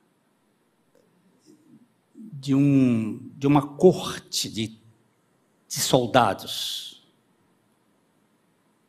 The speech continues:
Cerca de seiscentos soldados. E mais os, ele diz aqui, ó, a escolta, vírgula,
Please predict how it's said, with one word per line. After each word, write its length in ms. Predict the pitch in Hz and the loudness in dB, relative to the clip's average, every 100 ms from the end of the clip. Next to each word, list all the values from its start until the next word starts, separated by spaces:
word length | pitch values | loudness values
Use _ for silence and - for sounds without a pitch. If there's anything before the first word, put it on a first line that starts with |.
| _ _ _ _ _ _ _ | _ _ _ _ _ _ _
Cerca 380 | - - 156 160 | -14 -4 -2 0
de 80 | 143 | -2
seiscentos 960 | - - 165 147 - - 214 202 139 - | -4 -2 0 0 -2 4 6 4 0 -4
soldados. 960 | - 104 95 87 85 - - - - - _ _ _ _ _ _ _ _ _ _ _ _ - _ | -2 -2 -4 -10 -14 -14 -14 -14 -20 -20 _ _ _ _ _ _ _ _ _ _ _ _ -20 _
E 140 | 165 | 2
mais 1040 | 196 180 196 254 170 117 - - - - - | 6 6 8 8 8 6 2 -2 -6 -10 -2
os, 1120 | 185 202 190 175 - - - - - - - _ _ - | 4 8 8 8 6 -2 -4 -4 -6 -10 -16 _ _ -4
ele 220 | 143 143 | -2 0
diz 240 | 139 185 | 2 6
aqui, 420 | 175 151 - 180 | 6 6 2 0
ó, 160 | 110 - - - _ _ _ _ _ _ _ _ | 0 -4 -12 -20 _ _ _ _ _ _ _ _
a 120 | - 143 | 4 4
escolta, 840 | 135 - - 208 277 - 285 277 - - - _ _ _ _ _ _ _ _ _ _ _ _ _ | 4 0 6 8 8 6 2 2 -4 -16 -20 _ _ _ _ _ _ _ _ _ _ _ _ _
vírgula, 640 | - 123 180 185 220 247 | -4 6 8 8 4 0